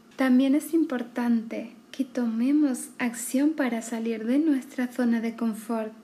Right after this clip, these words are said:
y no repetir la misma situación por miedo al cambio. Aceptemos este proceso y permitámonos evolucionar y conectarnos con nuestra esencia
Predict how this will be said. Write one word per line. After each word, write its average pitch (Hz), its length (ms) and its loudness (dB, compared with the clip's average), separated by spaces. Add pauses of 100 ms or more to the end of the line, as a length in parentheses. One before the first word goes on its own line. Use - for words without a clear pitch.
y 269 100 6
no 285 260 6
repetir 294 540 0
la 240 180 0
misma 262 480 2
situación 240 880 -2
por 233 160 0
miedo 226 340 0
al 214 140 -6
cambio. 214 540 -8
Aceptemos 277 760 0
este - 220 -4
proceso 262 760 -4
y 247 120 -2
permitámonos 254 1080 2
evolucionar 233 920 0 (640)
y 247 100 -6
conectarnos 254 840 2
con 233 260 2
nuestra 240 320 0
esencia 233 640 -2